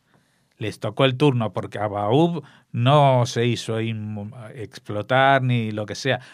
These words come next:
Lo mataron porque tenían orden de matarlo, porque no se hubiera podido entregar. Eso es lo que creo yo. Eh,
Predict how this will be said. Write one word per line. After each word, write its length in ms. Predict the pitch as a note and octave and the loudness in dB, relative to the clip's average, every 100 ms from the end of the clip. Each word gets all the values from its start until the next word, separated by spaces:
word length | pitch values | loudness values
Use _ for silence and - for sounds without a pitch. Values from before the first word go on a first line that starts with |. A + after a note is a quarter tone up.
| - | -14
Lo 140 | - A2 | -4 -2
mataron 400 | G#2+ C3 C#3 C#3+ | 0 2 2 0
porque 180 | A#2 G#2+ | -4 -6
tenían 380 | A2 A#2 A#2 | -6 -4 -4
orden 340 | A2+ A2 A2 G#2 | -4 -6 -6 -8
de 100 | G#2 | -8
matarlo, 520 | G2+ G2+ A2 F#2+ F2 | -8 -4 -4 -4 -12
porque 200 | F#2 F#2 | -14 -12
no 160 | G#2+ A2+ | -8 -8
se 120 | A2 | -8
hubiera 240 | A2 G#2 | -6 -8
podido 320 | G2+ G#2 G#2 | -8 -8 -8
entregar. 480 | G2 F#2 F2+ D#2+ - - - - - - - _ _ _ | -10 -12 -14 -14 -16 -20 -20 -20 -20 -20 -20 _ _ _
Eso 380 | - C3+ B2+ B2+ | 4 4 6 4
es 100 | B2 | 4
lo 160 | A#2+ A#2+ | 4 2
que 140 | A2 | -2
creo 320 | G2+ A#2+ A2+ | 0 2 2
yo. 240 | G#2 G#2 F2 _ _ | 0 -2 -4 _ _
Eh, 300 | F3 G#2 G2+ | -8 -6 -6